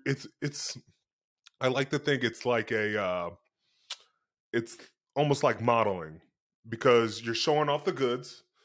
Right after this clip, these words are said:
you're showing everybody the, the high up leg and everything, um, but you can't touch, and you can't draft them off of that. <laughs> And,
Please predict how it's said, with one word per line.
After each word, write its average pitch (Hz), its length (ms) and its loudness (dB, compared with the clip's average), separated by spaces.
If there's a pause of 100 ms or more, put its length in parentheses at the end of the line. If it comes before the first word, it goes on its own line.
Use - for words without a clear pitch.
(140)
you're 107 100 -12
showing 139 240 0
everybody 147 440 2
the, 131 280 -2 (240)
the 120 80 -6
high 147 280 2
up 147 200 -2
leg 123 360 2
and 120 60 -6
everything, 117 640 -4 (500)
um, 107 640 0 (300)
but - 140 -4
you - 40 -10
can't 123 240 -2
touch, 120 400 -2 (140)
and 104 240 -6
you 98 160 -8
can't 127 420 -2
draft 120 300 2
them 117 180 -2
off 107 200 0
of 104 60 -6
that. - 180 -6 (600)
<laughs> - 20 6
And, 147 260 4